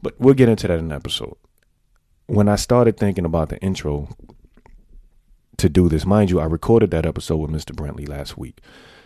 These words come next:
I'm recording this intro on the day of the release of the episode, which is March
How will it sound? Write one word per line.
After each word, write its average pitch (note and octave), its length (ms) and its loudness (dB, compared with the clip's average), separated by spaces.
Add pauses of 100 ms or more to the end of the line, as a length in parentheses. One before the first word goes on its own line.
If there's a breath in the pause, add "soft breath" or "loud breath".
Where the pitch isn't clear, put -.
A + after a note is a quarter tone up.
(280 loud breath)
I'm E2 140 -4
recording E2 480 2
this F2 280 0
intro D#2 400 -6
on C#2+ 140 -10
the C2+ 60 -14
day D2 260 -6
of C#2+ 140 -10
the C#2 60 -14
release C#2+ 360 -16
of - 180 -16
the C2 100 -10
episode, C#2+ 380 -10
which C#2+ 220 -12
is C#2+ 100 -16
March C#2+ 260 -12